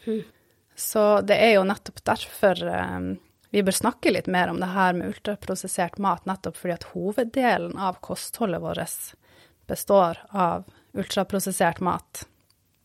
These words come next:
Speaker 2: Og
Speaker 1: Men hva er ultraprosessert mat for de som ikke har, eh,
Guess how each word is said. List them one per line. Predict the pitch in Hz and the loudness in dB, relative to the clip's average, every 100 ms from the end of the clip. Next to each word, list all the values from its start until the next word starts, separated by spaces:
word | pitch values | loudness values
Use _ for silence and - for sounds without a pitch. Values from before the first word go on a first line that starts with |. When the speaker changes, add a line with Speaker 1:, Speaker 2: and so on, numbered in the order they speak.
| _ _ _ _ | _ _ _ _
Speaker 2:
Og | 220 202 190 190 185 185 | 0 2 4 4 6 4
Speaker 1:
Men | 202 | 2
hva | 302 302 | 2 2
er | 294 240 - | 2 0 -2
ultraprosessert | 208 - 214 214 196 202 196 | -6 -4 -6 -4 -2 -2 0
mat | 196 196 | -2 -2
for | - | -4
de | 196 | -4
som | 190 208 | -2 -4
ikke | 190 - 196 | -6 -6 -4
har, | 185 190 190 | -2 -4 -4
eh, | 190 196 | -4 -4